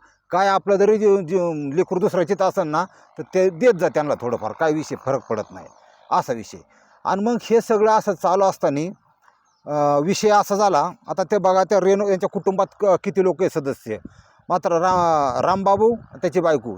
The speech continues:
झाले दोघं जण, रेणुका विधवा, एक मुलगी, झाले चौघं जण, दोन मुली बाहेरच्या आणलेल्या शिकायला नातेवाईकांच्या, झाले सहा जण, आणि एक तेरा वर्षाचा मुलगा, सात जण. असे सात जणाचं ते कुटुंब झालं.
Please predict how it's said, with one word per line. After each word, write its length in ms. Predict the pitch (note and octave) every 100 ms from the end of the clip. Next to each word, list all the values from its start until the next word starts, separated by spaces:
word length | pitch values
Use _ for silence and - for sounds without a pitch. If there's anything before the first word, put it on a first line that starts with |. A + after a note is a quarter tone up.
| A2+
झाले 180 | E3 E3+
दोघं 260 | F3+ D3
जण, 200 | G#2 G2 - _ _ _ _ _ _ _ _ -
रेणुका 540 | D#3 G#3+ G#3 F3+ C#3+ G#2+
विधवा, 420 | D3+ G3 D#3 F#2+ C#2 - - _ _ _ _ _ -
एक 220 | F#3+ F#3
मुलगी, 400 | G#3 F#3+ D3 A#2 - _ _ _ _ _ -
झाले 160 | E3+
चौघं 360 | F3 A#3+ G#3 F3+
जण, 220 | A#2+ G#2 F2 _ _ _ _
दोन 300 | C3+ G3 G#3
मुली 200 | G#3 G#3+
बाहेरच्या 460 | G#3 G#3 G3 D#3+ F3
आणलेल्या 320 | F3 D#3+ D3 B2+
शिकायला 440 | C#3 A#2+ G#2+ F#2+ - -
नातेवाईकांच्या, 680 | D3 C#3+ C#3 B2 A#2 G2+ F#2 E2
झाले 200 | D#3 F3+
सहा 280 | - A3+ F#3+
जण, 220 | C3+ B2 - _
आणि 160 | C#3 D3+
एक 100 | G3 -
तेरा 200 | G3 F3
वर्षाचा 280 | F3 C3 C3
मुलगा, 260 | B2 B2+ G3 - _ _
सात 120 | D#3+ A#2
जण. 220 | F#2+ A2
असे 220 | A3 D#3+
सात 360 | - - E3+ F#3
जणाचं 440 | C#3 D3 C3+ C#3+
ते 100 | C#3
कुटुंब 420 | - G#3+ G3+ C3+
झालं. 320 | B2+ C#3 B2